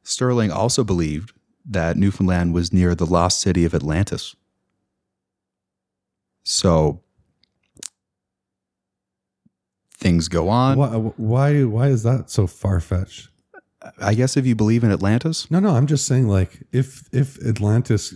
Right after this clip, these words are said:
Speaker 2: could exist anywhere
Speaker 1: It would probably be in the North Atlantic.
Speaker 2: No, it's just,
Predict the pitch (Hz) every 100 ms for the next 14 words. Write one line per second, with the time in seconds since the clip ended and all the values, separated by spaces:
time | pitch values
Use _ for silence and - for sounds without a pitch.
0 | _ - 104 90 104 98 - _ 104 110
1 | 117 90 85 82 85 98 98 - 98 95
2 | 87 90 87 85 82 80 - 82 82 -
3 | - - _ _ _ 180 226 175 85 131
4 | 135 110 - 135 - -